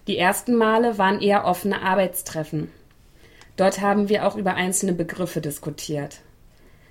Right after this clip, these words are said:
Seit Ende zweitausendachtzehn waren unsere Veranstaltungen wie Vorträge organisiert. Da lag der Fokus noch mehr auf der internationalen Situation der feministischen Bündnisse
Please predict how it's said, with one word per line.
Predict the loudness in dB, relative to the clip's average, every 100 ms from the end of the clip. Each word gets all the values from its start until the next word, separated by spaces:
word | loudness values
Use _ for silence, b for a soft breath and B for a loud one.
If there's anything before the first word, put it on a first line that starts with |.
| -4
Seit | 0 2
Ende | 2 2 0
zweitausendachtzehn | 2 2 2 0 -2 0 0 -2 -4 0 2 2 0 0
waren | 0 0
unsere | -2 -4
Veranstaltungen | -6 -4 -4 2 2 2 0 0
wie | -2
Vorträge | 0 0 0 -2 -6 -4
organisiert. | -6 -2 -2 -2 -2 -4 -6 -10 -20 -20 b b b b 2
Da | 6
lag | 6 4
der | 2 0
Fokus | 2 0 0 -2
noch | -2 0
mehr | 2 2 0
auf | -2
der | -4
internationalen | -4 -2 -4 -4 -2 0 2 0 -2
Situation | -4 -4 -4 -2 -4 0 2
der | 0
feministischen | 0 0 2 0 -2 -6 -4 -2
Bündnisse | 0 0 0 -2 -2 -2 -4